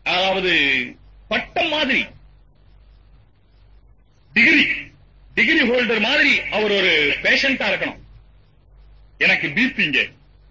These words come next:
அப்படின்னா அவர் எம் ஏ படிச்ச ஒரு மாதிரி." நான் குறை சொல்றேன்னு நினைச்சுக்காதீங்க.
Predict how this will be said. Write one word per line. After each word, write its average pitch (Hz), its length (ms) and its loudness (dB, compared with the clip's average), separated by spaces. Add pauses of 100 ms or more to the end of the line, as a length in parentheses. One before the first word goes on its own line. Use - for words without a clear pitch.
அப்படின்னா 208 380 0
அவர் 214 80 0
எம் 208 180 2
ஏ 277 80 2
படிச்ச 185 260 -2
ஒரு 165 120 -2
மாதிரி." 156 280 -2 (1700)
நான் - 100 -8
குறை 202 200 -2
சொல்றேன்னு 233 280 2
நினைச்சுக்காதீங்க. 156 520 0